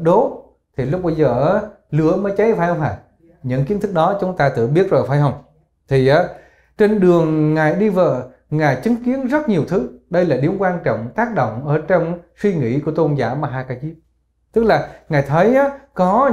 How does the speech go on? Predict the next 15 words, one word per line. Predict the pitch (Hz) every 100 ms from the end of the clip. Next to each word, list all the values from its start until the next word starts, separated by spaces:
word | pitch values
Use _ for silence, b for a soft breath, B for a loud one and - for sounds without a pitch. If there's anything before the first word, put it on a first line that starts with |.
| 165
những | 156 151
vị | 143
tỳ | 151 139 131
kheo | 208 214 214
thanh | 226 233
tịnh | 190 120 117
chứng | 120 226 247
thánh, | 196 254 285 _ _ _ _
à, | 165 156
họ | 131 127 143 156 185
trầm | 151 123 123
tư | 196 185 175
ở | 151
trong | 165 165 143
Pháp. | - 175